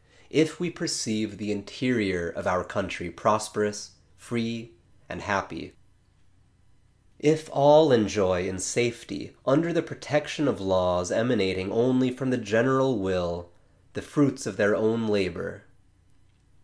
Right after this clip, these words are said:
we ought to fortify and cling to those institutions which have been the source of such real felicity, and resist, with unabating perseverance,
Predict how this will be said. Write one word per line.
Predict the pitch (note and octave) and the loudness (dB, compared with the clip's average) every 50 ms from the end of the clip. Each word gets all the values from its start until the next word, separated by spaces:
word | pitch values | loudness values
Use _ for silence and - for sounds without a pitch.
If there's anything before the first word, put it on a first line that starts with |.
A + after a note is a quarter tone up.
| _ _ _ _ _ _ - - - _ _ _ _ _ _ - - - | _ _ _ _ _ _ -20 -20 -20 _ _ _ _ _ _ -20 -14 -4
we | - G#2+ G#2+ | 0 0 0
ought | - G2 G#2 G2 - - | 2 2 0 -2 -2 -6
to | G#2 - | -12 -8
fortify | - - C3+ C3+ C3 G#2+ - - G#2 F#2 F2+ F2 E2+ E2 F2 - _ _ _ - | 0 2 2 2 2 -2 -2 0 0 0 2 0 -2 -4 -6 -10 _ _ _ -10
and | G#2+ G#2 G2 - | -6 -6 -6 -6
cling | - - - D3 E3 D#3+ D3+ C3+ A#2 G2+ G2 F2+ | -8 -12 -2 2 4 4 4 4 2 2 -2 -4
to | - - - G2 | -6 -8 -8 0
those | A2 A#2 A#2+ B2 B2 A2+ - A#2 | 2 2 4 4 2 0 -2 -4
institutions | A2 G#2 - - - - - - C#3+ D3 - - - F#2 F2+ F2+ F2+ - - - _ _ _ _ _ _ | -4 -4 -6 -8 -10 -10 -4 -2 -2 -2 -2 -4 -8 -8 -8 -10 -12 -12 -14 -18 _ _ _ _ _ _
which | - G#2+ G#2 - | -4 -4 -2 0
have | A2 G#2 F#2+ F2+ F#2 | 0 0 -2 0 0
been | G#2+ G#2+ G2 | 0 0 0
the | F#2+ F2+ | 0 -2
source | - - - - C#3 C3+ A2 F#2 F2 - - - - - - - - - | -4 -4 -2 0 2 2 2 2 0 -2 -2 -4 -4 -6 -14 -18 -8 -8
of | G2 F2 - | -6 -6 -4
such | - - - G2+ - - - - | -2 2 2 2 0 -2 -10 -10
real | G#2+ A2 A2+ A2+ G#2+ G2 F#2+ F#2 | -6 -2 0 2 2 2 0 -2
felicity, | - - G2+ F#2+ F#2+ F2+ - - F#2 - G2+ D#2+ D#2+ F#2+ F#2+ - _ _ _ _ _ _ _ _ _ _ _ _ - - _ _ _ - | -6 -8 -6 -4 -4 -6 -6 -8 -12 -12 -12 -10 -10 -12 -14 -16 _ _ _ _ _ _ _ _ _ _ _ _ -20 -20 _ _ _ -10
and | F#2+ F#2 F2+ | -8 -8 -6
resist, | F2+ G2 G2+ F#2+ F2+ F#2+ A#2+ C3 G#2 - - - - - - - _ _ - _ _ _ _ _ - | -4 -4 -4 -4 -2 0 2 2 2 2 -4 -10 -12 -12 -16 -20 _ _ -20 _ _ _ _ _ -8
with | - F#2+ - - - | -8 -8 -8 -6 -2
unabating | - C#3 D#3+ F#3 F3+ D3+ C#3 B2+ A#2 G#2+ G2+ F#2+ | 4 6 6 6 6 4 4 2 2 0 -2 -4
perseverance, | - A#2+ A2 - - G#2+ F#2+ A2+ C3 B2 G2 F2 E2 D#2 - - - | -2 -4 -4 -4 -4 -6 -2 0 2 4 4 2 0 -4 -10 -14 -16